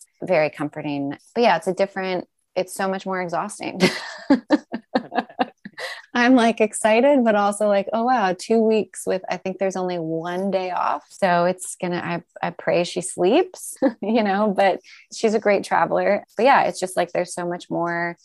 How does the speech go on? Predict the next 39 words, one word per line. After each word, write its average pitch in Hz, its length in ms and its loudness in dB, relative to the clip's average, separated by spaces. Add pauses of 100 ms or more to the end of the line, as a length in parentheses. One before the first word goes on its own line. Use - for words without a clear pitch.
(120)
I 175 120 -2
have 185 100 0
a 180 60 2
lot 175 140 2
of 175 100 -10
friends 165 420 -6
who 175 80 -6
I 160 300 -4
really 165 200 -2
admire 160 680 -6
who 180 60 -2
are 170 80 2
moms, 156 720 -4
um, 151 360 -4 (140)
who've 156 180 -10 (120)
given 156 240 -4
so 156 200 -6
much - 500 -8 (100)
guidance. 156 560 -4
And - 260 -6
Layla 160 320 -2
McCalla, 180 680 -4
who 165 380 -2 (100)
is 156 160 -14
based 156 260 -6
out 156 120 -6
of 156 80 -12
New 156 100 -6
Orleans, 160 640 -6 (120)
Aoife 175 180 -6
O'Donovan, 165 920 -4 (440)
you 170 80 -4
know, 165 140 -2
all 202 280 6
of 208 60 0
the 196 80 2
tips - 520 -4
of, 165 120 -6
like, 165 280 -4